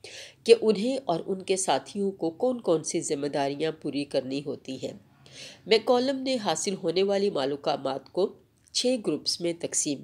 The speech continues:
किया, जबकि एपीए यानी अमेरिकन साइकोलॉजिकल एसोसिएशन ने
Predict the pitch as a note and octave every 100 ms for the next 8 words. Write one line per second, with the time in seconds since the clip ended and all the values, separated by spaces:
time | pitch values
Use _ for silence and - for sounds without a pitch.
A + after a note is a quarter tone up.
0 | - D3 F3 - _ _ _ _ _ _
1 | _ _ _ - - - - - - G3+
2 | A#3 - C#4 C4 C4 _ _ _ - G#3
3 | G#3 A#3+ A3+ A#3 E4 - _ - E3 D#3+
4 | - - E3+ F#3 F#3+ A#3 G#3+ D3+ C#3+ E3
5 | D#3 F#3 A3 G#3+ - - D#3+ - D#3+ D3
6 | - G#3+ G#3 C#3